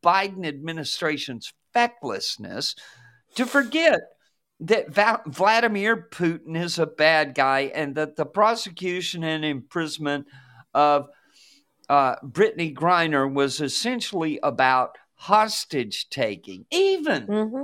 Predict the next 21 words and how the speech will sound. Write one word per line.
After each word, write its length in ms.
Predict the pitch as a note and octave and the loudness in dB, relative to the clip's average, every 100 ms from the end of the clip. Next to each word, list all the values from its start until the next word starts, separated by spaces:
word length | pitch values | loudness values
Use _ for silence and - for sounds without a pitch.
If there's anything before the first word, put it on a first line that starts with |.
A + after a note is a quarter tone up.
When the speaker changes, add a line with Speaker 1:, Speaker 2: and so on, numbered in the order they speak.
| D4+ | -4
Speaker 1:
if 220 | G4+ - | -4 0
you 180 | D4+ C#4 | 2 4
are 140 | C4 | 2
deeply 800 | A#3 C#3+ - D#4+ E4 D#4+ D4+ D4 | 0 -6 -2 0 0 -4 -2 -2
sympathetic 1000 | B3+ - B3 A#3+ G#3+ - B3+ A#3+ D#3 - | -2 -4 -4 -6 -12 -4 -2 0 -2 -6
to 140 | D3 C#3+ | -14 -14
cannabis 680 | - G#3 A3 G#3+ G3+ F3+ - | -6 -2 -2 -2 -2 -4 -4
consumers 960 | F#3 E3+ - E3 D3+ D3 C3+ B2 - _ - | -4 -4 -4 -2 0 0 -2 -4 -12 _ -6
and 180 | F#3 F3 | -4 0
lesbians 640 | D3+ D3+ - G#2+ G2 - _ _ _ - _ _ _ _ - | 0 0 -6 -12 -12 -14 _ _ _ -20 _ _ _ _ 0
and 220 | G#3+ A#3+ | 2 2
deeply 440 | F#3 A#3+ - G#3+ F#3 | 0 -2 0 2 2
hostile 720 | A#3 C4+ - - F#3 D#3 C3+ | 2 2 0 2 4 4 0
to 60 | C3+ | -6
Putin's 600 | - A#3 G#3 C3 B2 D3+ | -6 -4 -4 -6 -8 -4
regime, 840 | D3+ C3+ G#3+ C4 A#3+ B2+ A2+ D3 - _ _ _ _ | -4 -4 -2 -2 -2 -4 -4 -10 -12 _ _ _ _
still, 760 | - - - - D#4+ A#3+ A2+ - - _ | -4 -2 -2 2 6 6 4 -4 -16 _
one 340 | D#3+ C4 D#4 | 2 2 4
must 320 | D#4+ C#4+ - F#3+ | 0 0 -2 0
recognize 880 | A#3+ B3 A#3+ G3 A3 G#3+ G#3 E3 | 2 2 -6 -4 0 0 0 -4
this. 520 | C3 G3 C3 D#2 - | 2 2 2 -2 -10